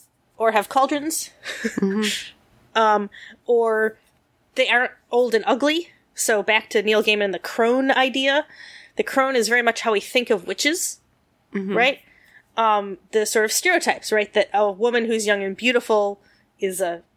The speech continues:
Speaker 1: chaste, innocent, pure, good person, and the old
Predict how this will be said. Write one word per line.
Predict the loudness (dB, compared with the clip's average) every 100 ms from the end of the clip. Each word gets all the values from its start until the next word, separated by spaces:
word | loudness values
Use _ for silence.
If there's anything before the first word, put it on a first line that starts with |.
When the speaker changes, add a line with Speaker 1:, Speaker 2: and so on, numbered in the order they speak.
| _
Speaker 1:
chaste, | -8 -2 -2 0 -4 -2
innocent, | -4 -2 -2 -4 -4
pure, | -4 0 0 -4
good | -2 -2 0
person, | 0 0 0 -2 -6 -12 -20 -20 -20 -20 _ _
and | -4 -2
the | -6 -2
old | 0 0 0 -2 -6